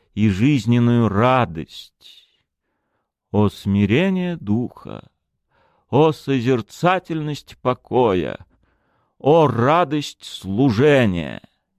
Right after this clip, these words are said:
Так покоится оно в своем простом и строгом окружении,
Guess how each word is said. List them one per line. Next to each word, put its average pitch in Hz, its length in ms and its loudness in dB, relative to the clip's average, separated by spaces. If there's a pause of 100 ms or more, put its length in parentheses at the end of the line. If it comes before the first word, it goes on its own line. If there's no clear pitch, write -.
(680)
Так 113 280 -2
покоится 120 760 0
оно 104 400 -2
в - 40 -20
своем 92 380 0
простом 107 640 0
и 98 60 -2
строгом 98 540 -2
окружении, 95 960 -2